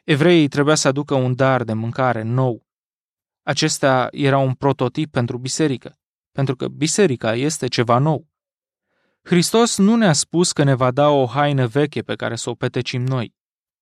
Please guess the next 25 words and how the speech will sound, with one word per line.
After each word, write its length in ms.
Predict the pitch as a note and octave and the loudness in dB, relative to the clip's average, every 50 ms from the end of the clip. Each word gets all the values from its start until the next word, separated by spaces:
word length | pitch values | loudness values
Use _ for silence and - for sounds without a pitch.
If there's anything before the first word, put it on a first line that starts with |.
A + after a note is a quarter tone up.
| _ _ _ _ _ _ _ _ _ _ _ _ _ - | _ _ _ _ _ _ _ _ _ _ _ _ _ -6
El 240 | - C#3+ D#3 E3 | 0 2 4 4
a 80 | E3+ D3+ | 4 4
venit 300 | B2+ C3+ C3 C#3 D3+ E3 | 2 2 0 0 0 0
să 100 | - - | 0 0
aducă 260 | B2 B2 C3+ - - | -2 -2 -2 -2 -2
un 120 | C#3 C3 B2+ | -2 0 0
veșmânt 480 | B2+ A#2+ G#2+ C3 C3+ C#3+ D3+ D3+ C#3+ | 0 -2 0 0 -2 -2 -2 -2 -4
cu 140 | - - A#2 | -4 -6 -6
totul 400 | - - E3+ F3 E3+ - B2 A2+ | -2 0 0 0 0 -2 -2 -4
nou, 360 | A2+ A2+ A2+ G#2+ G#2 - _ _ _ _ _ _ | -2 -2 -4 -4 -6 -10 _ _ _ _ _ _
o 160 | - C#3 C3 | -2 -2 -2
haină 440 | A#2+ B2+ D3+ D#3+ E3+ E3+ D3 B2+ A2+ | 0 0 2 2 2 2 2 0 -2
a 40 | |
neprihănirii. 800 | A2+ A2+ A2+ - B2+ B2 A2+ C3 C#3 C#3+ C#3+ C3+ A#2+ G#2+ - _ _ _ _ _ _ _ _ _ _ _ _ _ _ - - - - - | -2 -4 -4 -4 -6 -4 -2 -2 0 0 -2 -2 -6 -10 -14 _ _ _ _ _ _ _ _ _ _ _ _ _ _ -20 -20 -20 -8 -4
A 100 | - D#3+ | -4 -2
fi 160 | - A#3 B3 | 0 0 0
în 100 | C4 A#3 | 0 2
Hristos 500 | - F#3+ E3+ - - - F#3+ G#3+ G#3+ - | 2 0 0 0 2 2 2 2 2 0
înseamnă 420 | F3 C#3 - - E3 E3+ E3+ D#3 | 0 0 0 2 0 2 2 0
a 40 | C#3 | 0
fi 160 | C3 - D#3+ | -2 -2 -2
îmbrăcat 540 | D#3+ D#3 D3 C#3 C#3+ C3+ - - D#3+ D#3+ - | -2 0 0 2 0 0 0 0 -2 -2 -2
cu 100 | - D#3 | -2 0
neprihănirea 720 | C#3+ C#3+ C3 B2 - C3 A2+ C3 C3 C3+ C#3 C3+ B2+ B2+ B2+ | 0 0 0 0 -2 -4 -4 -2 -2 -2 0 0 0 0 -2
Lui. 340 | B2+ C3+ C3 A2+ - _ | -2 -2 -2 -4 -6 _